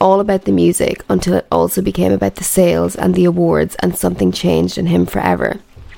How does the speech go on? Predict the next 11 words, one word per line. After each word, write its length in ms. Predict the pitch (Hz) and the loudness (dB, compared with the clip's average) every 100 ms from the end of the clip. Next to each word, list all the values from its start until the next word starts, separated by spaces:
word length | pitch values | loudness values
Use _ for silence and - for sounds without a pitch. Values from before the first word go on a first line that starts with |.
| - - - - - - - | -20 -20 -20 -20 -20 -20 -4
It 140 | - 202 | -2 0
was 140 | 190 | 0
the 60 | 190 | -2
Thriller 300 | 208 214 208 | 0 2 4
video 320 | 202 190 - | 4 4 4
that 160 | 165 - | 0 -2
pushed 320 | 190 175 - | -2 -2 0
Jackson 340 | 185 180 185 - | -2 0 -2 0
over 240 | 175 196 | 0 0
the 80 | 196 | -4
top, 420 | - 175 165 - | -2 -2 -2 -4